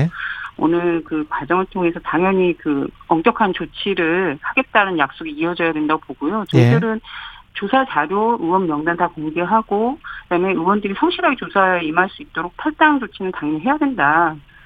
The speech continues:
Speaker 2: 어, 그런 입장입니다.
Speaker 1: 근데 이렇게 어떻게 보면 그 크-,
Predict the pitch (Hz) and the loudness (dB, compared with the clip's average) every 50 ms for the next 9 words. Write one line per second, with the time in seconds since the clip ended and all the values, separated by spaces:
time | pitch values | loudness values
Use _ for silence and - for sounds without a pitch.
0 | - - 151 147 143 - 185 196 175 143 - - 170 160 151 143 135 127 120 - | -8 -6 -6 -6 -2 -2 0 0 0 0 0 0 0 2 2 0 0 -2 -4 -4
1 | 147 139 139 147 151 151 - - - - - - - - - - - - - - | -6 -6 -6 -8 -12 -16 -18 -20 -20 -16 -14 -14 -12 -12 -12 -12 -12 -14 -16 -18
2 | - - - - - 165 156 160 160 135 117 123 - 165 151 147 160 185 170 - | -18 -16 -6 2 4 6 8 8 8 6 6 2 0 2 4 4 4 4 4 0
3 | _ - - 185 180 170 160 139 - 110 117 - - - - 233 233 233 233 226 | _ -2 2 4 6 6 4 4 2 0 -2 -2 -4 0 2 4 4 6 6 6
4 | 214 208 202 190 170 160 147 131 123 120 120 - 147 139 131 117 - - - - | 8 8 6 6 6 4 4 2 2 0 -2 -2 0 0 0 0 -4 -8 -8 -8
5 | - - - 247 - | -6 -6 -6 -6 -8